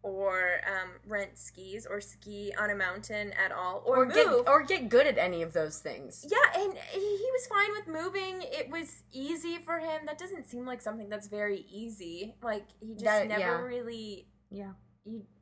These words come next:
Speaker 1: I don't know. You don't, you don't ever see how hard it is to do the stuff they actually do. And the,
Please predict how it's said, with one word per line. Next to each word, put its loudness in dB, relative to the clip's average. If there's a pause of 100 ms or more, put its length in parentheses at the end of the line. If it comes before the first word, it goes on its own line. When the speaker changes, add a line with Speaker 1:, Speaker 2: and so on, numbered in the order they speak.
(160)
Speaker 1:
I 0
don't 2
know. -2
You -6
don't, -2
you -8
don't 0
ever 0
see -10
how -6
hard -2
it -2
is -8
to -16
do -10
the -10
stuff -8
they -4
actually -4
do. -6 (640)
And 0 (680)
the, 0